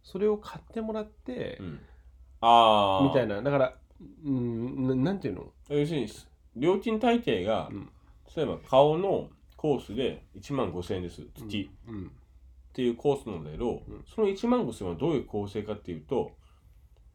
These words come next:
Speaker 2: その一万五千円かける十二か月分
Speaker 1: うん。
Speaker 2: で、その十二回分の化粧品、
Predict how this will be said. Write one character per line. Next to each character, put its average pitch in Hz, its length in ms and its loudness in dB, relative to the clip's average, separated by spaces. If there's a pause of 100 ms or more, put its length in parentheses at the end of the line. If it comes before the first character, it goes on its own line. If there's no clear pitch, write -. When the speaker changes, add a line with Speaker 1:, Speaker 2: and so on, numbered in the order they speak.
(500)
Speaker 2:
そ - 200 -14
の 240 240 0
一 151 260 -4
万 247 240 2
五 110 140 -2
千 113 300 0
円 107 80 -6
か 123 120 -10
け 123 120 -4
る 90 80 -6
十 98 180 -6
二 98 140 -6
か 92 220 -4 (140)
月 95 240 -12
分 104 260 -8 (100)
Speaker 1:
う 117 60 -12
ん。 107 140 -14 (240)
Speaker 2:
で、 151 440 2 (760)
そ - 160 -10
の 160 120 -2
十 165 220 0
二 214 120 2
回 202 220 2
分 190 200 -4
の 131 260 -4 (260)
化 160 80 -2
粧 175 320 2
品、 175 340 -4